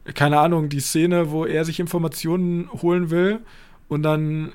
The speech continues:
bezahlt er ihn natürlich, weil er sagt, "Ja, ich kann mich ja nichts mehr erinnern." "Ah, natürlich, jetzt erinnere ich mich." Und dann fragt sozusagen den Typen, den er bezahlt, fragt ihn dann, "Woher willst du das wissen?"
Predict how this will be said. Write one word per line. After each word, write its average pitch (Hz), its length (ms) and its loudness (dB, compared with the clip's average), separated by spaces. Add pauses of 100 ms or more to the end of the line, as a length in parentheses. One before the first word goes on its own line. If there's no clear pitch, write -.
(100)
bezahlt 143 380 -2
er 180 80 0
ihn 170 140 -2
natürlich, 180 640 -4
weil 139 180 -4
er 127 100 0
sagt, 131 200 -8
"Ja, 117 260 -8
ich 127 140 -12
kann 139 120 -2
mich 131 120 -4
ja 139 60 -2
nichts 135 220 -6
mehr 131 100 -4
erinnern." 160 260 -4
"Ah, 139 220 -2
natürlich, 143 380 -4
jetzt 151 160 -8
erinnere 165 220 -2
ich 165 100 -6
mich." 196 260 -4 (540)
Und 147 140 -4
dann 151 220 2
fragt 160 400 -2
sozusagen 151 420 -4
den 135 120 -2
Typen, 196 260 -6
den 156 140 -2
er 156 60 -2
bezahlt, 165 500 -4
fragt 143 300 -6
ihn 139 120 -4
dann, 143 240 -4
"Woher 143 180 0
willst 147 160 -6
du 143 60 0
das 123 100 -6
wissen?" 123 320 -6